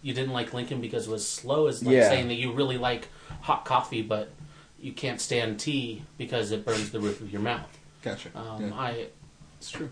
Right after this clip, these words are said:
Speaker 2: It
Speaker 1: it
Speaker 2: just, ugh.
Speaker 1: he, and then he said that
Speaker 2: <laughs>
Speaker 1: Lin-,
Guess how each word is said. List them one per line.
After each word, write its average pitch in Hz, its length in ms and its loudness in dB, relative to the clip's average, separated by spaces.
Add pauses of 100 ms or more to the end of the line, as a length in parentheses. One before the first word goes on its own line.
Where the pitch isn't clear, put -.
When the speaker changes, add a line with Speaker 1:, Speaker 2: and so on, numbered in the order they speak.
(100)
Speaker 2:
It 135 80 -8
Speaker 1:
it 131 60 -6
Speaker 2:
just, - 320 -6 (200)
ugh. 98 160 -8 (1300)
Speaker 1:
he, - 220 -6
and 143 180 4
then 147 100 6
he 139 100 6
said 135 240 6
that 196 280 10
Speaker 2:
<laughs> - 0 -
Speaker 1:
Lin-, 135 180 0